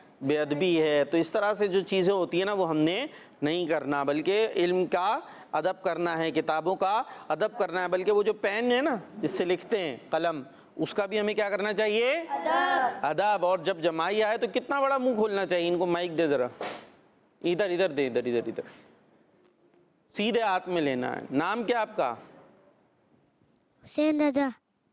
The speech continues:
Speaker 1: ज़ोर से।
Speaker 3: हुसैन रजा।
Speaker 1: हुसैन रजा। हाँ, तो हुसैन रजा, जब जमाई आए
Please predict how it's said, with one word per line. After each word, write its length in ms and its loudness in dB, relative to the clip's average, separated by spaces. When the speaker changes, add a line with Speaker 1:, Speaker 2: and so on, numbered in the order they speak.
Speaker 1:
ज़ोर 280 2
से। 220 0
Speaker 3:
हुसैन 380 2
रजा। 320 2
Speaker 1:
हुसैन 480 0
रजा। 360 0
हाँ, 260 0
तो 140 0
हुसैन 340 0
रजा, 220 4
जब 200 -2
जमाई 380 2
आए 320 2